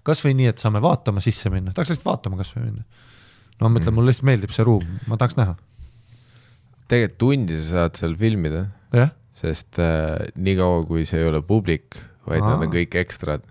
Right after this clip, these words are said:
Speaker 1: Aa, jaa, jaa.
Speaker 2: Ehk siis see on, noh, kes tahab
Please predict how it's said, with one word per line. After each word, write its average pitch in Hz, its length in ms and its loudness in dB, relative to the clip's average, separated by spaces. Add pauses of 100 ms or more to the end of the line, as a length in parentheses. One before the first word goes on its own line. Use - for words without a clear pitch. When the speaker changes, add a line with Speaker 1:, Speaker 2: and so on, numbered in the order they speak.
(1000)
Speaker 1:
Aa, 120 920 -4
jaa, 117 120 2
jaa. 104 200 -2 (260)
Speaker 2:
Ehk 95 180 2
siis 82 220 -4
see 87 160 2
on, 80 140 -2
noh, 78 180 -4
kes 87 240 -2
tahab 85 300 0